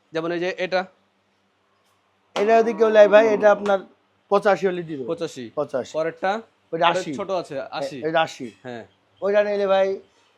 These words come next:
Speaker 2: পঁচানব্বই হাজার টাকা হলে দিয়ে দেবো ভাই।
Speaker 1: পঁচানব্বই হাজার?
Speaker 2: জি।
Speaker 1: আর এই লালটা?
Speaker 2: লালটাও পঁচানব্বই।
Speaker 1: লালটা পঁচানব্বই।
Speaker 2: জি।
Speaker 1: এই যে আরো গরু আছে দর্শক, আপনারা এখানে আসলে অনেকগুলো গরু দেখে, দেখে শুনে নিতে পারবেন।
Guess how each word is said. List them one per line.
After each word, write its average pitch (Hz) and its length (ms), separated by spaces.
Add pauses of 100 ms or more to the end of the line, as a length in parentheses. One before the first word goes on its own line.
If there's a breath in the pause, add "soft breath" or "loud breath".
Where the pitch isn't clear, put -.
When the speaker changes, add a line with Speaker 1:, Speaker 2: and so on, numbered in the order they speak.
(1700)
Speaker 2:
পঁচানব্বই 208 460
হাজার 170 140
টাকা 170 120
হলে 165 100
দিয়ে 160 140
দেবো 117 160
ভাই। 107 100 (140)
Speaker 1:
পঁচানব্বই 185 440
হাজার? 139 240 (380)
Speaker 2:
জি। 131 140 (200)
Speaker 1:
আর 147 180
এই 147 80
লালটা? 165 400 (520)
Speaker 2:
লালটাও 170 500 (120)
পঁচানব্বই। 113 540
Speaker 1:
লালটা 139 280
পঁচানব্বই। 131 420
Speaker 2:
জি। 110 120 (380)
Speaker 1:
এই 127 80
যে 139 80
আরো 160 260
গরু 165 200
আছে 151 260
দর্শক, 143 300
আপনারা 175 400 (460)
এখানে 175 240
আসলে 170 300
অনেকগুলো 180 420
গরু 165 240
দেখে, 175 180 (760)
দেখে 175 180
শুনে 180 280
নিতে 180 120
পারবেন। 165 320